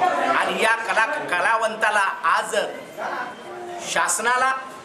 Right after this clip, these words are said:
या काळामध्ये तुम्ही मानधन देता, या काळामध्ये तुम्ही पुरस्कार देता, या काळामध्ये राज्यात,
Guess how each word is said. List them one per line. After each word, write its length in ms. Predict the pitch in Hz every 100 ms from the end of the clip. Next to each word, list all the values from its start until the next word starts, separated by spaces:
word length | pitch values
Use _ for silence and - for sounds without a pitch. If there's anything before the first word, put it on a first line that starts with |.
| - - - - - - -
या 140 | 165 233
काळामध्ये 600 | - 208 226 233 226 226
तुम्ही 260 | 226 214 220
मानधन 480 | 190 202 214 247
देता, 280 | 254 - 170
या 140 | 165 208
काळामध्ये 640 | 202 202 208 208 208 202
तुम्ही 220 | 214 208 190
पुरस्कार 600 | 190 202 226 - 247 254
देता, 320 | - - 143 - - - 151
या 200 | 196 214
काळामध्ये 640 | 202 190 202 202 202 202
राज्यात, 560 | 185 180 180 185 226 226